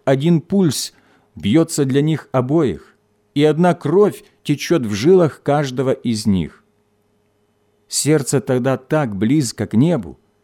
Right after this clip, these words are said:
как это только возможно на земле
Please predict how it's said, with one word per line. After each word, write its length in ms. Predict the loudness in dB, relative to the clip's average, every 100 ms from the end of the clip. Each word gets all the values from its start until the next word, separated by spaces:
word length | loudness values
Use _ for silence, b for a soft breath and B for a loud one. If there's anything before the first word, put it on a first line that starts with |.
| _ _ _
как 240 | -2 -2 -2
это 180 | -2 -4
только 460 | 0 -2 0 -2
возможно 640 | -2 0 2 2 2 0 0
на 100 | 0
земле 520 | 2 0 0 -4